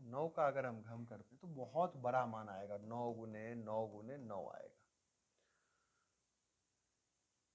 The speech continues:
जो कि सात सौ उनतीस हो जाता है, है ना। देखिए, इक्यासी आता है ना स्क्वायर, इसका नौ कर दीजिए, सात सौ उनतीस आ जाएगा। तीन बार गुना करना है,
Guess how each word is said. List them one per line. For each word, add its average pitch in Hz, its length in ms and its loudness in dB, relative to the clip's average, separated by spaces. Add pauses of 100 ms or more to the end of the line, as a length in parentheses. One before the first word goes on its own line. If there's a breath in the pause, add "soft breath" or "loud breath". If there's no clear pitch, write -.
(680)
जो 226 100 10
कि 285 200 6 (120)
सात 214 580 6
सौ 202 220 4 (720)
उनतीस 160 460 -6 (420)
हो 151 120 0
जाता 113 320 -6
है, - 80 -18 (120)
है 247 80 2
ना। 320 60 0
देखिए, 143 280 0
इक्यासी 131 500 4
आता 156 200 8
है 359 60 4
ना 302 100 4
स्क्वायर, 147 240 4
इसका - 220 2
नौ 127 180 2
कर 185 160 4
दीजिए, 202 200 -4
सात 110 180 -2
सौ 110 120 -14
उनतीस 107 280 -8
आ 151 40 0
जाएगा। 180 280 0
तीन 139 220 -4
बार 120 140 4
गुना 135 240 0
करना 180 280 -8
है, 156 60 -14